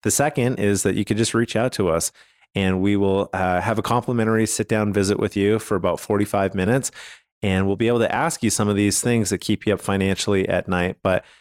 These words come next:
a second opinion for retirement is never a bad idea.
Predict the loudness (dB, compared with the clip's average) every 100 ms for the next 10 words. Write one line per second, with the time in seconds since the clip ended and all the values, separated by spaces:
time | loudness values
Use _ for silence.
0 | _ _ -6 -4 0 0 0 -2 -2 -2
1 | 2 2 0 -2 -2 0 0 0 0 2
2 | 2 0 0 -2 0 0 2 2 2 0
3 | 0 0 -2 0 2 2